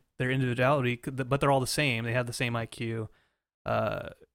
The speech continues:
Ricks work for a fraction of bosses' salaries, even though they have the same I Q.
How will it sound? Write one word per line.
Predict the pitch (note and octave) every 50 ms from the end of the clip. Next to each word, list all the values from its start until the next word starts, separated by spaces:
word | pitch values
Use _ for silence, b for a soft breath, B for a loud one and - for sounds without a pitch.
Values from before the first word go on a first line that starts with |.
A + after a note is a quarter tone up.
| _ _ _ _ _ _ _ _ _ _ _ -
Ricks | - - - C3 C#3+ B2+ C3 C3+ D3 D3 - -
work | D3 D3+ D3+ D3 C#3+ - -
for | - C3+
a | B2 -
fraction | - D3 C#3 C#3 C#3 - - D3
of | C3 A#2+ G#2
bosses' | B2+ B2 B2 B2 - C3 A#2 -
salaries, | C#3+ B2 B2 B2 A#2+ A#2+ A#2+ A#2+ A#2
even | A2+ B2 A#2+ B2 A#2+ A#2
though | A#2 A2+
they | A2 A2+
have | G#2 A#2 A2+ G#2+
the | A2
same | - - A#2 G#2+ G#2+
I | G#2 G#2
Q. | - - - A2 G#2+ G#2 G#2